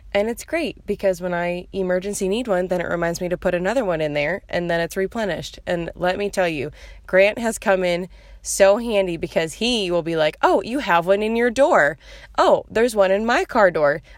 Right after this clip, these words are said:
I'll just run out and grab it." And it is the best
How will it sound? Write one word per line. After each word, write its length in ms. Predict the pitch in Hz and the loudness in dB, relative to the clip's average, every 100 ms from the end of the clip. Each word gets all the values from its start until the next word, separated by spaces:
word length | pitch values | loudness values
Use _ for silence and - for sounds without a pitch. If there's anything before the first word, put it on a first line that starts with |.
| - | 0
I'll 140 | 170 | 0
just 180 | 170 202 | 4 2
run 160 | 220 226 | 2 2
out 200 | 226 226 | 2 2
and 100 | 247 | 2
grab 300 | 277 311 214 | 2 4 2
it." 220 | 147 - - - - | 0 -2 -10 -20 -6
And 240 | 190 185 175 | 0 0 0
it 180 | 208 220 | -2 -2
is 240 | 220 208 160 | -2 -4 -2
the 360 | 190 220 233 - - - | -2 -2 -4 -12 -20 -16
best 580 | 180 202 202 226 - - | 0 4 4 2 -6 -10